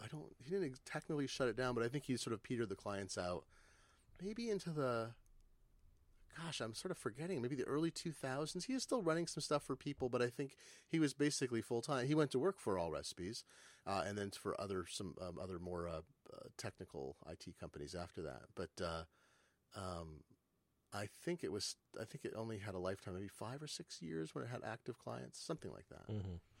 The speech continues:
Speaker 2: Well, then let's, let's transition to Amazon then. Um, it, did you participate in the, in the Amazon beta test?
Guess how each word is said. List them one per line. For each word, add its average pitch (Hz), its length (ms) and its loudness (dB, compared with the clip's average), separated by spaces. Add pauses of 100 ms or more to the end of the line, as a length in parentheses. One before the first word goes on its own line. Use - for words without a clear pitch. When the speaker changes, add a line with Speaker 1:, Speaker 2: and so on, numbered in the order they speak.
(520)
Speaker 2:
Well, 170 140 12
then 170 160 10
let's, 175 240 6
let's 151 240 8
transition 143 540 6
to 110 140 8
Amazon 110 460 6
then. 95 300 2
Um, 120 320 6
it, - 260 4
did 170 220 8
you 311 100 6
participate 220 800 6
in 160 220 8
the, 135 260 12
in 127 160 6
the 123 120 8
Amazon 131 520 8
beta 120 260 8
test? - 460 2